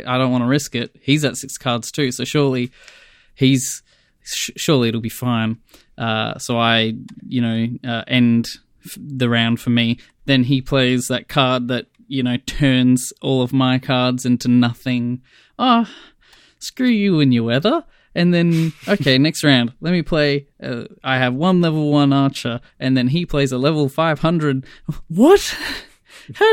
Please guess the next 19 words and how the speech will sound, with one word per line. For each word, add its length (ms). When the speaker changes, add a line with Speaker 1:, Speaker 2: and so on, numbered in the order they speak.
Speaker 1:
did 120
you, 180
there's 220
no 100
f-, 280
ugh. 500
Speaker 2:
The, 180
Speaker 1:
That's 120
Speaker 2:
yeah, 100
Speaker 1:
how 60
it 40
Speaker 2:
it's, 100
Speaker 1:
feels. 200
Speaker 2:
I 80
did 240
feel 440
like 200
the 80
game 680